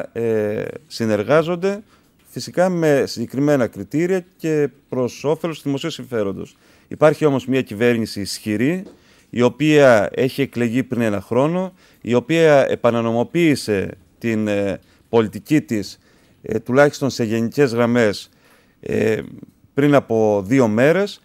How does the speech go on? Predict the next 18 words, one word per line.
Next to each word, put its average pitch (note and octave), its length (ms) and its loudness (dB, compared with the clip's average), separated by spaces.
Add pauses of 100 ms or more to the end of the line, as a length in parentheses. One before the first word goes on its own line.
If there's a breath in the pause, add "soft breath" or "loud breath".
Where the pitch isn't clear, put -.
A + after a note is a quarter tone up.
(160 soft breath)
Συνεπώς, B2+ 680 -4
θέματα D3 320 -2
κυβερνητικής B2 520 -4
συνεργασίας B2+ 560 -6
δεν D#3+ 160 -2
υπάρχουν. A#2 520 -2
Αποδείχθηκε A#2+ 720 -2
όμως F#2+ 420 -4 (360 soft breath)
σε - 120 -8
αυτές C#3+ 260 0
τις - 160 -10
αυτοδιοικητικές G#2+ 600 -6
εκλογές, A#2 540 -6 (300 soft breath)
όταν C#3+ 320 -2
υπάρχουν C3+ 560 0
ευρύτερες A#2+ 640 -2
συνεργασίες, G#2 720 -6 (240 soft breath)
ειδικότερα A2+ 920 0